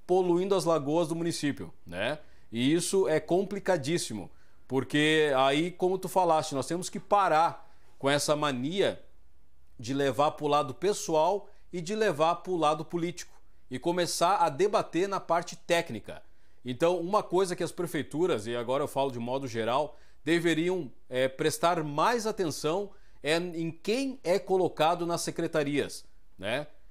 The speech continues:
Se fosse colocado pessoas técnicas em vez de políticas, os municípios estariam mil vezes, e o nosso país também,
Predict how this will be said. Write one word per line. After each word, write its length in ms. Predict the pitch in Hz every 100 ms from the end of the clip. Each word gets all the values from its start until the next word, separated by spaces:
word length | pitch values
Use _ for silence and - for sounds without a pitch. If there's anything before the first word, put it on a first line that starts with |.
| -
Se 160 | 165
fosse 400 | 156 190 233 233
colocado 440 | 202 190 175 175 151
pessoas 500 | 156 139 175 170 -
técnicas 680 | - 180 214 151 135 123
em 80 | 127
vez 220 | 123 156
de 80 | 147
políticas, 760 | - 135 151 240 - 135 101 - - - -
os 160 | 147
municípios 580 | 165 202 185 - 220 226
estariam 440 | 214 196 185 214 196
mil 420 | 175 202 294 226
vezes, 480 | 131 180 226 135 123
e 40 |
o 60 | 131
nosso 280 | 156 156
país 340 | 139 131 156 196
também, 440 | 139 123 180 226